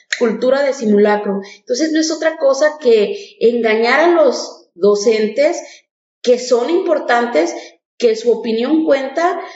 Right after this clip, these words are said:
cuando en realidad, este, se, se va a hacer lo que usted dice. Se va a terminar con lo que otros quieren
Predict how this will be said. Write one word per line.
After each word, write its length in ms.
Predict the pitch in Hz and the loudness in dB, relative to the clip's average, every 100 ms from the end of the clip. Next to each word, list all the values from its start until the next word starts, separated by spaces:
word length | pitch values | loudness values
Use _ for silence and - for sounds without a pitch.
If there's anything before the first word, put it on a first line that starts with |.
| - | -4
cuando 260 | 247 226 214 | 0 2 2
en 120 | 214 | 2
realidad, 500 | 220 214 220 240 269 | 0 0 0 0 2
este, 380 | 294 294 - 226 | 0 -2 0 0
se, 280 | 233 240 - | 0 -4 -4
se 180 | - 240 | 0 0
va 100 | 262 | 0
a 20 | |
hacer 220 | 302 285 | 0 0
lo 100 | 294 | 0
que 80 | 262 | -4
usted 240 | - 285 | -4 -2
dice. 380 | 302 311 294 - - _ | 0 -2 -2 -6 -10 _
Se 160 | _ 247 | _ 0
va 80 | 233 | 0
a 80 | 233 | 0
terminar 500 | 285 269 240 277 392 - - - - - | -2 -2 -2 0 -2 -4 -12 -18 -20 -2
con 260 | 233 214 | 0 2
lo 160 | 202 202 | 2 2
que 140 | 214 | 2
otros 400 | 214 233 302 302 | 2 0 -2 -4
quieren 380 | 285 277 269 339 | -2 0 2 0